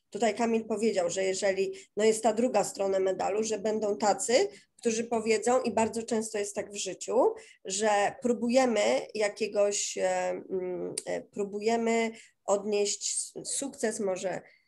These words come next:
próbujemy naszych sił w biznesie, w jakimś, e, w tym, żeby, e, żeby zacząć, e,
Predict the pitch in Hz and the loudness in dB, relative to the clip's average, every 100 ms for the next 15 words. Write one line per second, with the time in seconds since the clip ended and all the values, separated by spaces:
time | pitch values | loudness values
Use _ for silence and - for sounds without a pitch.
0 | _ _ - 262 233 269 277 294 285 226 | _ _ -4 -2 0 4 6 6 4 2
1 | - 220 - 247 220 220 214 226 202 - | 0 -2 -2 -2 -2 -4 -2 2 2 0
2 | - 180 196 202 - 202 202 - 196 196 | -4 -4 -4 -4 -4 -4 -2 -2 -2 -2
3 | 190 190 160 - - 254 254 247 226 233 | -4 -4 -8 -12 0 2 2 2 -2 0
4 | 220 220 - - _ - 196 202 208 214 | 0 0 -6 -20 _ 2 4 4 -2 -2
5 | 202 - - - 220 220 226 214 214 - | -4 -4 -6 -2 0 0 -2 -2 -2 -2